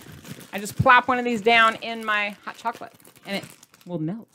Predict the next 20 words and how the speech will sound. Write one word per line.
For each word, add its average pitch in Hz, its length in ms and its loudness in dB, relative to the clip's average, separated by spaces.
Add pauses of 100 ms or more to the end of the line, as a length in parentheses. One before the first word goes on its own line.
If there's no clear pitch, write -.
(300)
and 180 140 -2
give 190 120 -2
it 185 140 -4
a 165 100 -14
deliciousness 170 960 -14
taste. - 360 -18
These 208 180 -14
are 214 60 -10
just 196 200 -12
sugar-free 196 600 -6
peppermints. 202 520 -8 (1120)
I 269 80 -14
just 302 160 -18
put 185 140 -10
one 151 140 -8
in. 160 120 -8
That's - 1400 -20
all 180 80 0
you 143 100 -4
need. 104 220 -12